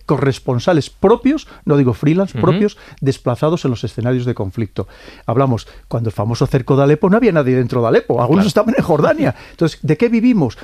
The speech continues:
Speaker 1: Vivimos de las grandes agencias de comunicación,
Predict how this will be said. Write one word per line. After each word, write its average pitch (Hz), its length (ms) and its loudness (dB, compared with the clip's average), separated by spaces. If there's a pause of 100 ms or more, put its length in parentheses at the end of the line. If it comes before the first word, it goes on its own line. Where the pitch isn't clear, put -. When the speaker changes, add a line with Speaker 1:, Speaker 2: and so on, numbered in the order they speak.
Speaker 1:
Vivimos 170 400 0
de 147 100 -2
las 123 140 -4
grandes 160 480 -6
agencias 139 400 -4
de 131 80 -2
comunicación, 107 640 -8